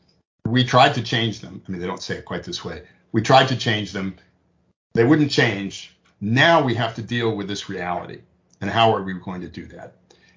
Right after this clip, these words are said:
And I think this is the same discussion that's going on in Europe. Um, and the first part of the answer is we have to defend ourselves, that China has been exploiting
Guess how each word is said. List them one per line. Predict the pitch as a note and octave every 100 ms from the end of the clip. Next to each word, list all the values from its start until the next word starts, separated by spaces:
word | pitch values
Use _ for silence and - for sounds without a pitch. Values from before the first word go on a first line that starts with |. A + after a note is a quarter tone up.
| _ _ _ -
And | G#2+ A2 A#2 _
I | G#3
think | - B2+
this | C#3 -
is | A#2
the | A2+
same | - A2+ G#2+
discussion | G2 - F#2+ - F2+
that's | D2+
going | - F2 F2
on | E2
in | F#2
Europe. | F#2+ D3 - - _ _ _ _ _ _
Um, | G2+ G2 G2 A2+ _ _
and | A#2+ B2 - _ _ _
the | -
first | B2+ - G3+ F3+ - _ _ _
part | - F3 D#3+
of |
the | A2+ A2+
answer | C#3+ F3+ F3+ G2
is | G2 A#2
we |
have | G2+ C#3
to | -
defend | F#2 A#2+ A#2
ourselves, | F2 E2 - - - - - _ _ _ _ -
that | A2 G#2 G#2 - _
China | - B2+ C3
has | A2+ G#2+
been | G#2+
exploiting | F#2 - - B2+ E3 C#3 G2+ G2